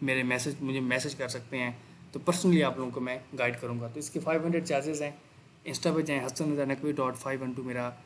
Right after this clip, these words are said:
Insta है, कमेंट बॉक्स में लिंक है, फॉलो करें। और कहें कि सर आपका ग्रुप ज्वाइन करना चाहते हैं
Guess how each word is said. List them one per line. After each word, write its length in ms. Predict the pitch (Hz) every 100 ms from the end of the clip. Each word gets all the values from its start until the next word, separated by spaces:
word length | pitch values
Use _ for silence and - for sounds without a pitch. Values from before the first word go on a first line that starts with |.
| -
Insta 220 | 143 - 151
है, 260 | 139 135 -
कमेंट 260 | 131 135
बॉक्स 260 | 131 123 120
में 80 | 123
लिंक 260 | 127 135
है, 60 | 139
फॉलो 300 | 123 131 143
करें। 280 | 147 135 135 - -
और 120 | 143 117
कहें 200 | 135 131
कि 60 |
सर 220 | 123 139
आपका 340 | 139 123 123 131
ग्रुप 260 | 120 135 -
ज्वाइन 220 | - 123 123
करना 220 | 135 131
चाहते 300 | 131 120 131
हैं 240 | 120 120